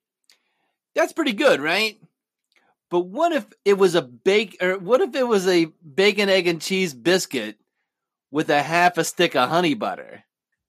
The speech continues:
Now we're talking. Number one, it's different. Number two, nobody complains about butter. And it's gonna be delightful.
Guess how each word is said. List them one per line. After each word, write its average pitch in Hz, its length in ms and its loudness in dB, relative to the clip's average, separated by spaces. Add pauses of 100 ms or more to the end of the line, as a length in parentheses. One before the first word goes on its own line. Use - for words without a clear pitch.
(640)
Now 214 400 4
we're 233 120 6
talking. 202 460 2
Number 160 260 2
one, 202 300 2
it's - 120 -6
different. 123 560 -4 (220)
Number 185 280 0
two, 226 360 -2
nobody 202 400 0
complains 156 460 -4
about 120 400 -2
butter. 120 500 0 (1400)
And 185 180 2
it's 208 140 0
gonna 226 200 0
be 240 140 -4
delightful. 226 800 0